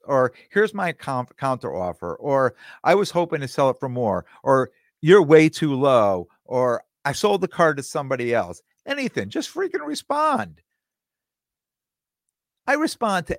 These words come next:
every message I get. It's not that hard. It's not that hard. I probably get eight to twelve messages a day.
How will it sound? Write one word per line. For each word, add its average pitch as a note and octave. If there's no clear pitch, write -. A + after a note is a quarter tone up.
every G#3+
message F3
I A#2+
get. G#2+
It's F3
not B3+
that F#3+
hard. F#2
It's F3+
not A#3
that F#3
hard. A#2
I -
probably F3+
get G#2+
eight G3
to C#3+
twelve D3
messages A#2+
a A2
day. F#2